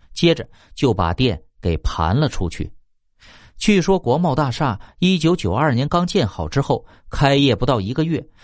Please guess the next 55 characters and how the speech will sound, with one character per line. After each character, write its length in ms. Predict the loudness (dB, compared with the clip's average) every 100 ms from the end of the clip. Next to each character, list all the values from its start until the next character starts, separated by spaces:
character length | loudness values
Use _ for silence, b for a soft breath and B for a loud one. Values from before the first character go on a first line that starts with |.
| b
餐 320 | -2 2 2
厅 220 | 0 0 0
里 180 | 0
就 200 | 0 0
先 240 | 2 0 2
后 120 | 0
两 240 | 2 0
次 200 | 0 0
有 100 | 0
食 220 | -2 -2 0
物 160 | 0
中 260 | 0 -2 -2
毒 200 | -2 0
而 180 | 0 0
死。 340 | -4 -6 -8 -14 b b
后 220 | -2 2
来 240 | 2 0 -4 b b -2
大 220 | 0 2
家 140 | 0
都 160 | 0 0
说 160 | -2
这 180 | 0 0
栋 160 | 0 0
楼 160 | 0
邪 280 | 0 0 0
得 80 | 0
很， 260 | -2 -6 -8 _ B B
商 280 | -2 0 0
铺 200 | 0 0
晚 200 | 0 0
上 140 | 0 0
关 180 | 0
门 140 | 0 -2
之 100 | -2
后， 240 | -2 -4 B B
经 200 | 0 0
常 220 | 2 0
有 100 | 2
人 220 | 2 0 0
听 260 | -2 -2
到 220 | 0 0 0
楼 240 | 0 2
里 140 | 2
会 160 | 0 0
传 260 | 0 0 2
来 140 | 0
凄 400 | 0 -4 -2 0
厉 140 | 0
的 100 | 0
叫 300 | 0 0 0
声 200 | -2 -4 -6 b
和 160 | -2 -2
哭 280 | 0 0 0
泣 160 | 0
声。 240 | -2 -4